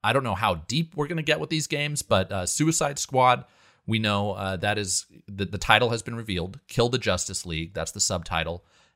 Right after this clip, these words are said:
And we got that tweet with Superman, uh, with the purple eyes indicating that he's kind of been possessed, and he has the bullseye on the back of his head, implying that you're going to take on the entire Suicide Squad to go after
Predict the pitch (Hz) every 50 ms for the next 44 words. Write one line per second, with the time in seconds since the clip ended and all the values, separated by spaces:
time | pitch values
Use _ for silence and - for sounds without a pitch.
0 | _ - 101 95 92 90 90 87 82 95 92 98 92 90 - - 92 - - -
1 | - 110 104 104 95 87 92 90 - - - 113 104 - 98 95 95 92 92 92
2 | 90 90 85 - 87 82 82 82 80 - - - - 101 95 90 - 95 - -
3 | 127 113 - 117 107 - 85 92 90 92 92 90 90 85 - - 101 92 85 -
4 | 98 92 92 90 85 80 - 95 87 - - - 92 87 80 87 82 80 - 92
5 | 90 98 98 92 90 - - - - _ _ _ _ _ - 92 90 85 90 85
6 | 85 82 - 90 80 - 95 95 90 92 98 90 87 85 85 80 87 82 78 -
7 | 85 80 - - 117 101 95 95 87 - - _ _ _ _ _ _ _ _ _
8 | - 101 92 - - 110 101 90 90 87 90 87 85 82 76 90 90 92 90 82
9 | 85 90 87 85 80 - - 95 87 82 - - 90 87 - 87 85 85 82 82
10 | 73 82 85 80 - - 98 92 92 90 85 82 - - - 165 160 - - 98
11 | 95 85 - - - 92 82 78 78 80 - - - 85 82 80 80 - 90 82
12 | 73 73 80 76 - - - 85 76 69